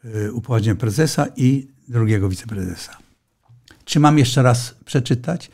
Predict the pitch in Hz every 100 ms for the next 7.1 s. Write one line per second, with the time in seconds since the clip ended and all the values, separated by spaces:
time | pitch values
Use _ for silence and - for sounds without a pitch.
0 | _ _ 135 123 127 127 123 - 110 98
1 | 101 107 151 175 170 185 175 - 185 -
2 | 170 156 _ _ _ _ _ _ _ -
3 | - 143 160 127 147 139 - _ _ -
4 | 160 123 120 85 90 _ _ _ _ _
5 | _ _ _ _ _ _ _ _ _ _
6 | _ _ _ 143 131 104 - 160 101 90